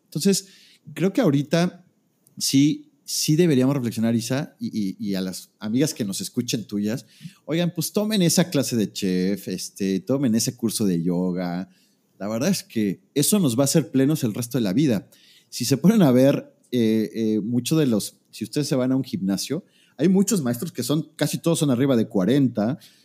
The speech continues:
este, no son los chavitos de veinte, ¿no? O sea, si vas a un, a una clase de yoga, pues son las señoras de cuarenta que dijeron, "Yo voy a hacer yogi", ¿no?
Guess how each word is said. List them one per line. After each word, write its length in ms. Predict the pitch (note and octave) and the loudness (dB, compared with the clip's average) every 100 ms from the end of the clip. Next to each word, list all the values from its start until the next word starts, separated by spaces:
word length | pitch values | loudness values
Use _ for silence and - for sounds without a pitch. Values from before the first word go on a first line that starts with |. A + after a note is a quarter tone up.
| - | -6
este, 400 | G#2 G#2 - A2+ | -2 -2 -2 -6
no 100 | E3 | -2
son 160 | C#4+ C#3+ | 0 0
los 100 | A#2+ | -2
chavitos 440 | A2+ A2+ A#2 A2+ | 0 0 0 0
de 100 | C3 | 2
veinte, 380 | A3+ F#3+ - F2+ | 2 0 -2 -4
¿no? 240 | D#3 B3 - | -4 -6 -8
O 60 | |
sea, 140 | G3+ A2+ | -10 -4
si 100 | B2+ | -2
vas 180 | C3+ | -2
a 60 | D#3+ | 0
un, 220 | D3+ D3+ | 0 0
a 60 | B2+ | -2
una 240 | C3 C3 | -2 -2
clase 260 | - A#2+ A#2 | -4 -6 -2
de 100 | G2+ | -2
yoga, 280 | G2 G#2 D#3+ | 0 -2 -2
pues 140 | F#3+ | -2
son 100 | E3 | 0
las 100 | A3+ | 0
señoras 460 | - A2+ A#2 C3+ C3+ | 0 2 2 2 0
de 100 | B2 | -4
cuarenta 400 | - F#2+ G2+ C3 | -4 -2 -2 -4
que 140 | - | -8
dijeron, 240 | G2+ A2+ A2+ | -4 -2 2
"Yo 80 | |
voy 100 | C#3 | 2
a 40 | D3 | 2
hacer 220 | - G#2+ | 0 -2
yogi", 360 | A#2+ A2+ G2+ - D3+ - | 0 0 0 -4 -8 -4
¿no? 220 | B2 B3+ | -2 -2